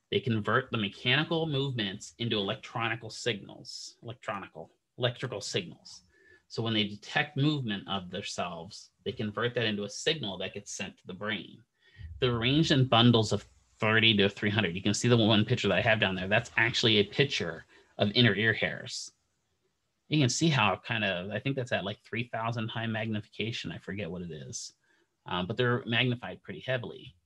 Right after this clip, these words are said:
And if you look over here in the upper corner, right, over here, there's our stereocilia, there's our kinocilia, and there's our rocks in our ears, right, the otoconia that lay in the endolymph.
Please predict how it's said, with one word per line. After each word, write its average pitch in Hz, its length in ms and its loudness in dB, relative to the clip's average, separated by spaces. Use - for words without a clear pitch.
And 131 100 -8
if 135 100 -10
you 156 80 -2
look 170 220 -4
over 151 160 -2
here 139 120 -2
in 117 60 0
the 107 100 -6
upper 131 220 0
corner, 107 640 2
right, 120 440 -2
over 110 180 -6
here, 110 440 -2
there's 135 300 0
our 120 360 0
stereocilia, 127 760 -4
there's 117 200 -6
our 101 60 -4
kinocilia, 107 800 -2
and 139 100 -2
there's 190 200 0
our 156 180 0
rocks 110 460 2
in 98 60 -2
our 87 140 -8
ears, - 560 -14
right, 117 140 -4
the - 80 -8
otoconia 107 560 0
that 90 140 0
lay 110 260 2
in 113 80 -4
the 98 80 -6
endolymph. 92 320 -8